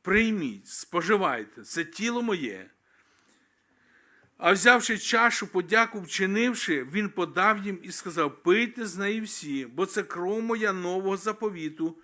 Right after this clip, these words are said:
що за багатьох проливається на відпущення гріхів. Кажу ж вам,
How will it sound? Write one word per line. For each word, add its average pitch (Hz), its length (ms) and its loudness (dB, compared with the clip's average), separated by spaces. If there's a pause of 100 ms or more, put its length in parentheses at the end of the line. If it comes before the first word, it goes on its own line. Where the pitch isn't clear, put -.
(240)
що - 220 2
за 170 160 -2
багатьох 160 560 0
проливається 180 920 0 (280)
на 160 180 -2
відпущення 147 880 -6
гріхів. 135 560 -12
Кажу 180 300 -6
ж 175 120 -12
вам, 147 340 -2